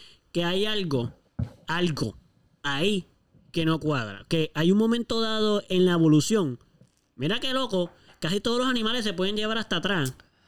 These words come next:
excepto nosotros. Porque hay un momento dado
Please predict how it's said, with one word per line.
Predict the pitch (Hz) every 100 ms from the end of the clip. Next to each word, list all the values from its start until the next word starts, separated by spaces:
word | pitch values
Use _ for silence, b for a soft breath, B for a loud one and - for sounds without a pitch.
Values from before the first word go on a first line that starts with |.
| b b -
excepto | 131 131 127
nosotros. | 113 151 127 107 - _ _ _
Porque | 131 127 151
hay | 170
un | 202
momento | 226 233 -
dado | 254 285 226 131